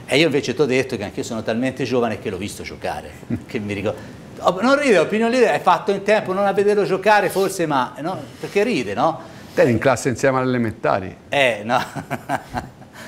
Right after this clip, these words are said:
Speaker 1: No, vabbè, stavamo dicendo che Armando Picchi probabilmente, eh, che è morto giovanissimo,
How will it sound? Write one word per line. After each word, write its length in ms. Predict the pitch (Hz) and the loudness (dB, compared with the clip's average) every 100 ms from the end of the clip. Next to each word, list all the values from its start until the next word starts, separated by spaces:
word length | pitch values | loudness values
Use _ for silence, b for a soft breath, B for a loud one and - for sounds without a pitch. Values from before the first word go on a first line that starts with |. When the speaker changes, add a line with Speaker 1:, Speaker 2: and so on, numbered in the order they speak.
| B | B
Speaker 1:
No, 100 | 120 117 | 0 4
vabbè, 200 | 113 110 | 4 2
stavamo 280 | - 113 117 | 2 0 2
dicendo 440 | 110 135 127 110 | -2 0 0 0
che 80 | 101 | -4
Armando 340 | 95 104 104 | -4 -4 -6
Picchi 300 | 98 110 - | -6 -8 -8
probabilmente, 580 | 92 95 92 101 104 104 | -8 -6 -6 -6 -6 -4
eh, 840 | 92 92 85 85 85 82 82 80 80 | -4 -4 -8 -10 -10 -12 -14 -16 -14
che 100 | 95 | -6
è 20 | |
morto 300 | 92 95 120 | -2 -2 -2
giovanissimo, 760 | 95 95 98 107 - 95 87 | -4 -2 -2 -2 -4 -4 -6